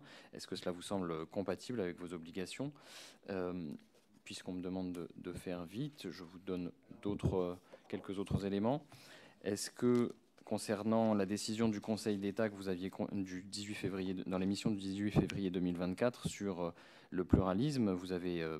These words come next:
évoqué une décision de dictature de la pensée et vous avez mis, euh, à l'appui de cette affirmation une citation de monsieur Morandini, ou enfin d'un site, Jean-marc morandini point F R. « Jamais vu en France, le Conseil d'État demande d'appliquer à C news un contrôle auquel aucun autre média n'est soumis. »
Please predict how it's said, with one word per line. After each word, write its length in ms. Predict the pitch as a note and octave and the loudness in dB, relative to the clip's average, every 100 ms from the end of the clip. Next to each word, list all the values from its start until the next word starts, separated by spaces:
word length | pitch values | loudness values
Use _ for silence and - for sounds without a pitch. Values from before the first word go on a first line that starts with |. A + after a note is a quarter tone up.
| - | -4
évoqué 340 | F#2+ F#2+ - | -2 -2 0
une 140 | G2 F2+ | 0 0
décision 380 | F#2+ - G#2 F2+ | -2 -2 0 0
de 100 | E2+ | -2
dictature 560 | F#2 C#3 A#2+ A2+ A2+ | -4 2 2 4 0
de 80 | G2+ | 2
la 120 | F2+ | 0
pensée 300 | F2+ F#2+ - | 0 -6 -2
et 80 | C#3+ | -2
vous 200 | G2 F#2+ | -2 -4
avez 180 | F#2 G2+ | -2 0
mis, 220 | G2 F#2+ | 2 2
euh, 100 | E2+ - - - | -2 -8 -18 -6
à 100 | F#2 | -2
l'appui 280 | F#2+ - A#2 | 2 2 0
de 60 | |
cette 160 | F#2+ F#2+ | -2 -4
affirmation 560 | - F#2 F#2+ F#2+ C3+ | -4 -2 -2 0 2
une 80 | A2+ | 0
citation 560 | - A2+ G#2 - - A2 | -2 -2 -2 -2 -2 0
de 40 | |
monsieur 240 | F#2+ F2+ F#2+ | 0 -2 -2
Morandini, 520 | F#2+ F#2 F2+ F#2+ A#2 | 0 0 0 0 0
ou 80 | F2 | -2
enfin 180 | - | -6
d'un 140 | E2+ E2+ | -6 -4
site, 320 | - A2 - - | -4 -4 -8 -8
Jean-marc 320 | F#2 E2 - | -4 -4 -4
morandini 340 | F2 E2+ E2 | -4 -2 -4
point 220 | E2+ E2 E2 | -4 -4 -4
F 140 | A2 | -4
R. « 60 | B2 - - - - | -6 -8 -20 -20 -6
Jamais 300 | G2+ A#2+ A#2+ | 4 6 6
vu 120 | G#2+ | 6
en 80 | G2 | 2
France, 260 | - B2 A#2+ | 2 -2 -2
le 60 | |
Conseil 300 | G2+ G2+ G#2+ | -4 -2 -2
d'État 240 | F#2+ G2+ A2 | -2 0 2
demande 260 | G2+ G2+ | 2 2
d'appliquer 360 | G2 - - G#2 | 0 -2 0 2
à 40 | |
C 160 | G2 F#2+ | 2 2
news 240 | G2+ B2 | 2 2
un 60 | G2 | 0
contrôle 320 | A2 A2+ C3 | -2 2 4
auquel 240 | G#2+ C#3 | 6 6
aucun 280 | A2+ - D3 | 6 6 6
autre 200 | D3 C#3+ | 6 4
média 260 | A#2 G#2 C3 | 0 2 0
n'est 100 | G#2+ | 0
soumis. » 320 | - G2+ E2+ | -2 -4 -4